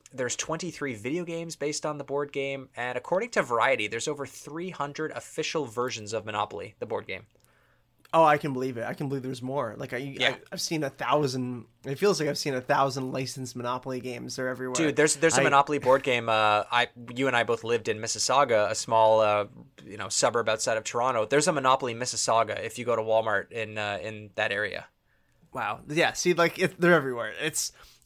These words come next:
Speaker 2: I, I grew up playing the N H L Monopoly.
Speaker 1: Ooh.
Speaker 2: Uh, and I had so much fun playing that. One of my favorite memories was, was playing with my uncle, playing, um, uh,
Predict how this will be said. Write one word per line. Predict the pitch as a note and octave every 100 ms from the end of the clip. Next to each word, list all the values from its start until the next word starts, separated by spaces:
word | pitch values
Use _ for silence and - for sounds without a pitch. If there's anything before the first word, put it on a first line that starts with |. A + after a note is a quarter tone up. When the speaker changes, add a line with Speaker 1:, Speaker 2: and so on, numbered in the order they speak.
| -
Speaker 2:
I, | D#3+ D#3+ G3
I |
grew | F3 G3+
up | G3+ G3
playing | - F3 E3 D3
the | C#3+ C#3+ -
N | D3+
H | D3 -
L | C#3
Monopoly. | C#3+ A#2+ A#2 B2+ G#2
Speaker 1:
Ooh. | B2 F3 A#2 A#2 A2
Speaker 2:
Uh, | A#2+ A2+ - -
and | C3 C#3 C3+ - - _ - -
I | D3+ D3+
had | D3 C#3+
so | - D3+
much | C3+ -
fun | B2+ B2
playing | C3 B2+
that. | B2 B2
One | C#3+
of | C#3+
my | C3+
favorite | - C#3 C3 B2
memories | B2 B2 B2+ B2 B2
was, | B2 A2+ C3
was | A#2+
playing | - B2
with | A#2+
my | B2 B2+
uncle, | B2 B2 B2+ - _ _ _
playing, | - C#3 C3+ C3
um, | B2+ B2 B2+ A#2+ _
uh, | -